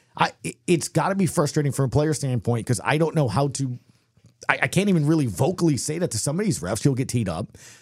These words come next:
As a coach, there's the fining thing. The league doesn't want you to talk about officiating. But, Jim, I don't think there's any coincidence the two home losses you had this week, and I'm not saying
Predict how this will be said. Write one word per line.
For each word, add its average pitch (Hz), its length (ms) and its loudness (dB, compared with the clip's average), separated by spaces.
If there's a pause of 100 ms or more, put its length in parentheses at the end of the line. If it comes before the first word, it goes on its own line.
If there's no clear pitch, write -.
(260)
As 143 160 2
a 127 100 -2
coach, 147 600 -2 (320)
there's 139 240 2
the 131 80 0
fining 139 560 2
thing. 113 300 0
The 135 60 2
league 127 320 0
doesn't 139 400 0
want 135 280 0
you 131 80 2
to 117 120 -2
talk 117 260 0
about 113 200 0
officiating. 107 680 -2 (500)
But, 139 140 2
Jim, 147 420 0 (340)
I 123 140 2
don't 170 240 0
think 165 240 0
there's 135 280 0
any 139 240 0
coincidence 135 720 0
the 90 100 -6
two 175 240 0
home 151 240 2
losses 143 380 -2
you 139 80 2
had 127 220 0
this 143 180 -2
week, 131 240 -2
and 135 100 2
I'm 147 140 2
not 170 160 -4
saying 92 460 -8